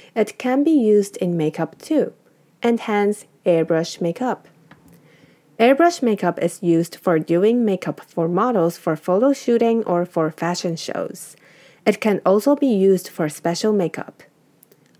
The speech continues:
I have a friend who has learned how to use an airbrush to do makeup,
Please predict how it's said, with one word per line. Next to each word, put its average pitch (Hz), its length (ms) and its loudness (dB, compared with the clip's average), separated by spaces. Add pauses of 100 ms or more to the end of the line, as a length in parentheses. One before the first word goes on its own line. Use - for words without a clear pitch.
(120)
I 185 140 2
have 269 240 0
a 311 80 2
friend 175 360 -2
who 185 140 -2
has 185 260 -4
learned 160 360 -2
how 170 320 -6
to 233 120 -4
use 190 340 0
an 175 180 -4
airbrush 160 580 -2
to 156 100 -2
do 170 180 0
makeup, 185 520 -4